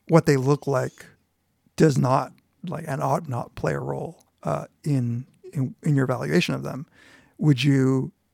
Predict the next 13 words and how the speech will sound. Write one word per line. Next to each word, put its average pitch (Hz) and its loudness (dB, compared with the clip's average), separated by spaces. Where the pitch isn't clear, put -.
switch - 0
it 190 0
on 160 0
so 156 2
as 135 -2
to - -2
not 147 0
be 139 -4
affected 147 -4
by 147 -4
their 139 -6
good 151 -6
looks? - -8